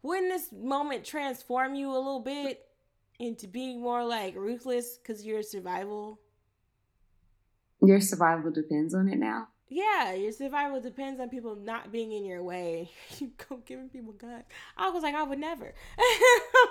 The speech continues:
Speaker 1: Like, what do you, no. And then, like, I think he notices, too, that they're in the,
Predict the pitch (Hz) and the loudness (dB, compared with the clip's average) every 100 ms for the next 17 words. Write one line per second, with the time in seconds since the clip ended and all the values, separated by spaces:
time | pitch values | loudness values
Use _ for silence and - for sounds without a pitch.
0 | - 392 370 - - - - 302 427 381 | 4 0 0 -6 -20 -20 -6 2 4 4
1 | - 311 349 294 233 185 233 262 269 262 | 2 2 4 6 6 4 2 2 0 0
2 | 254 247 285 294 294 247 226 226 214 - | 0 0 -2 -6 -4 0 0 -2 -6 -4
3 | 208 185 185 170 185 | -4 -2 -2 -2 -4